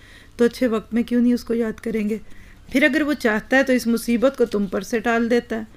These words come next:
ایسے موقعوں پر تم اپنے ٹھہرائے ہوئے شریکوں کو بھول جاتے ہو۔ کوئی اپنے ہی بچپن کا وقت یاد کر لیں، جب امتحان کا پرچہ آنا تھا اور اس دن جو دعا کی کیفیت تھی۔ امتحانوں میں تو بچوں کے بھی جائے نماز کھل جاتے ہیں۔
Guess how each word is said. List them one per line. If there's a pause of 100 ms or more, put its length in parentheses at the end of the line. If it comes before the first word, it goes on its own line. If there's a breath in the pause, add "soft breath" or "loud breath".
ایسے
موقعوں
پر
تم
اپنے
ٹھہرائے
ہوئے
شریکوں
کو
بھول
جاتے
ہو۔ (200)
کوئی
اپنے
ہی
بچپن
کا
وقت
یاد
کر
لیں،
جب
امتحان
کا
پرچہ
آنا
تھا (120)
اور
اس
دن
جو
دعا
کی
کیفیت
تھی۔ (460)
امتحانوں
میں
تو
بچوں
کے
بھی
جائے
نماز
کھل
جاتے
ہیں۔